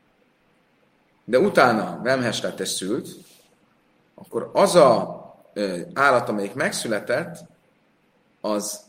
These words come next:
a, a bűnáldozat bárány gyereke, és azt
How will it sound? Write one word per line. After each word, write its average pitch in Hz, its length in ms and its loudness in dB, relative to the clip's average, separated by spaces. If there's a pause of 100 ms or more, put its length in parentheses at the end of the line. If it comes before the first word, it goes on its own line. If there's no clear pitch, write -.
(140)
a, 92 420 -10
a 92 340 -8 (1160)
bűnáldozat 120 680 2
bárány 107 400 2
gyereke, 90 720 -4 (760)
és - 160 -10
azt 185 520 4